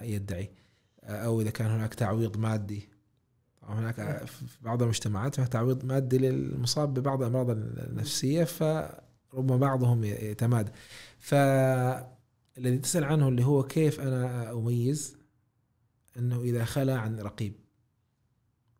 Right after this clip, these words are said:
Speaker 1: كيف يكون
Speaker 2: مم.
Speaker 1: وضعه؟
Speaker 2: مم.
Speaker 1: بعيد عن ع-، أعين الملاحظين. فإذا كان، إذا كان يعني إذا وجد نفسه يعني لحاله كده، فيعني،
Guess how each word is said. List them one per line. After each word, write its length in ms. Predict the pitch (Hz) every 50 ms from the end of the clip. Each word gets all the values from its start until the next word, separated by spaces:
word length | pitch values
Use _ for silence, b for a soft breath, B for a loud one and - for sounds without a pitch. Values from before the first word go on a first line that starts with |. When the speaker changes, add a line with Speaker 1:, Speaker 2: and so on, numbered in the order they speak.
| _ _ _
Speaker 1:
كيف 220 | - 131 123 -
يكون 320 | 120 107 - 135 131 - 104
Speaker 2:
مم. 80 | -
Speaker 1:
وضعه؟ 240 | - 127 131 131 - - - _
Speaker 2:
مم. 440 | 156 143 139 - - 170 175 175 151
Speaker 1:
بعيد 240 | 123 123 131 147 143
عن 160 | 135 123 127
ع-، 200 | 120 - 131 131 -
أعين 320 | 139 131 135 131 127 123 120
الملاحظين. 640 | 110 110 107 107 104 101 - - 117 107 107 98 95 - - _ _ _ _ _ _ _ _ _ _ _ _ _ _ _ _ _ _ _ _ _
فإذا 220 | 123 127 127 135
كان، 480 | 135 135 - 170 165 147 127 123 - - - - _ _ _ _ _
إذا 180 | 123 110 113 113
كان 300 | - - 143 135 - 120
يعني 420 | 104 98 110 110 110 110 110 110
إذا 200 | 110 113 107 120
وجد 220 | 123 131 123 120 117
نفسه 600 | 127 123 123 - - 110 104 - - 87 185 - - - - - - 69 69 67 64 62 64 - - 65 58
يعني 300 | - 113 98 98 104 104
لحاله 400 | 104 104 - - 113 110 107 104
كده، 280 | 104 - 113 104 104 104
فيعني، 840 | 101 107 104 107 - 123 - - 104 95 101 101 98 101 104 107